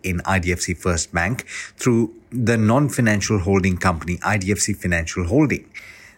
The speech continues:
This shareholding would be completely extinguished on the completion of the merger.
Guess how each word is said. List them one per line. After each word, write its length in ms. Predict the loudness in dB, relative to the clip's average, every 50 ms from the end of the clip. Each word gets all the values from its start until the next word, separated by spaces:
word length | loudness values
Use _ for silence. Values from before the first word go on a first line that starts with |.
| _
This 240 | 2 2 2 2 2
shareholding 720 | 0 0 0 0 0 2 2 2 2 2 2 0 -2 0 0
would 120 | -2 0
be 100 | 0 0
completely 580 | 0 0 0 0 0 0 -2 0 0 0 0 0
extinguished 760 | 0 0 -2 0 2 2 2 2 0 0 -2 -4 -4 -6 -8 -6 -4
on 140 | 0 0
the 80 | 2 2
completion 580 | 2 0 0 0 0 0 2 2 0 0 -2 0 -2
of 180 | -2 -2 0
the 60 | 0 2
merger. 420 | 2 2 2 2 0 -2 -4 -6